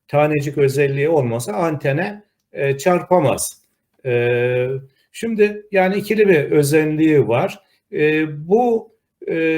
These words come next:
genel gözlem olarak, e, şunu diyebiliyoruz. E, makro seviyede, e, klasik fizik, e, yasaları dediğimiz, e,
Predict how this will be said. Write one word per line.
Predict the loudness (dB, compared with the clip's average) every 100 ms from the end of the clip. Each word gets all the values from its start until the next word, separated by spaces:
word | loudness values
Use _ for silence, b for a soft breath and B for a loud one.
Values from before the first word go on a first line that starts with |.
| -2 -4
genel | 2 4 4 4
gözlem | 4 4 4 4 4 0
olarak, | 2 4 4 2 0 -4 _ _ _ -12
e, | -10
şunu | -4 -2 2 0 0
diyebiliyoruz. | -2 -2 -4 -4 -2 -4 -6 -8
E, | -4 -2 -2 -2
makro | -2 -2 0 2 2
seviyede, | 2 2 2 2 2 0 -2 -8 _ _ _ _ -6
e, | -2 0 0 -2
klasik | 0 2 2 0
fizik, | -4 -4 -4 -8 -12
e, | -6 -4 -2 -4 -6 -6 -4
yasaları | -4 0 2 4 4 2
dediğimiz, | -2 -2 -6 -6 -8 -10 _ _ _ _
e, | -8